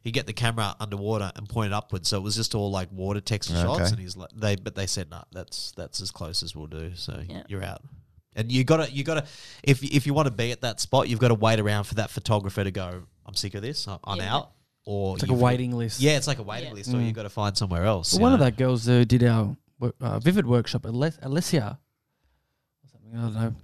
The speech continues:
Speaker 4: I know you would, weren't there that night, but yeah, she, she's does, uh, quite regularly at the Bondi markets.
Speaker 1: Does she?
Speaker 4: Yeah.
Speaker 1: Good on her.
Speaker 4: Yeah.
Speaker 1: Yeah, okay.
Speaker 2: It's so hard. We were talking before you guys got here. It's, it's just really hard to crack into the market, and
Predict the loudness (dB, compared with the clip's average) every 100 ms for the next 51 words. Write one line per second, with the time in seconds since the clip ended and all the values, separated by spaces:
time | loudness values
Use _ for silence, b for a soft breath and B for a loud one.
0 | -12 -10 -8 -10 -14 -16 -14 -8 -4 -2
1 | 0 0 -2 0 0 6 6 6 4 4
2 | 2 2 0 -10 _ -8 -8 -4 -4 -4
3 | -6 2 2 6 4 4 2 0 -2 -2
4 | 2 2 2 2 0 -6 -10 _ _ 4
5 | 6 4 2 2 4 2 0 _ _ _
6 | -10 -8 -6 -6 -8 -4 4 4 4 -2
7 | -16 _ _ _ -16 -12 -12 -12 -14 -16
8 | _ _ _ _ _ -14 -8 2 8 10
9 | 10 10 8 6 -2 -2 4 4 8 6
10 | 6 4 2 4 6 8 6 4 0 -4
11 | 0 2 2 0 -2 -2 -4 -4 -2 -2
12 | 2 2 4 4 2 0 -2 0 -2 -4
13 | -2 0 0 -2 -8 -4 -6